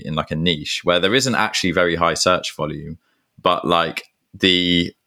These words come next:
the potential, like, lifetime value or revenue per user is so high 'cause it's such a high price kind of ticket item that actually sometimes S E O tools can be a bit misleading. And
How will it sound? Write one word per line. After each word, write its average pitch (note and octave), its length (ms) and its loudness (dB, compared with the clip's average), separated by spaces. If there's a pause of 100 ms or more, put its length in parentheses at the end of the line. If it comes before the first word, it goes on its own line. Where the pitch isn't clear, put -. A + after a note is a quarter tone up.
(100)
the G2 100 0
potential, G2 460 -2
like, E2 140 2
lifetime E2+ 760 0 (140)
value D#2 520 -2 (520)
or E2+ 260 6
revenue E2+ 340 0
per E2 120 -4
user E2 240 0
is - 240 2
so F2 240 2
high D#2+ 360 0
'cause E2 200 -8
it's - 120 -2
such - 180 0
a E2+ 60 0
high D#2+ 240 2
price D#2 380 0
kind D2+ 200 -2
of D2 100 -6
ticket - 300 -4
item D#2+ 500 -4 (520)
that E2 360 2 (460)
actually E2+ 600 0 (520)
sometimes G2+ 460 2
S - 200 0
E F#2+ 60 6
O F#2 80 4
tools F2 220 0
can F2 120 -2
be E2 100 4
a - 40 6
bit - 180 0
misleading. G2 760 2
And E2+ 220 0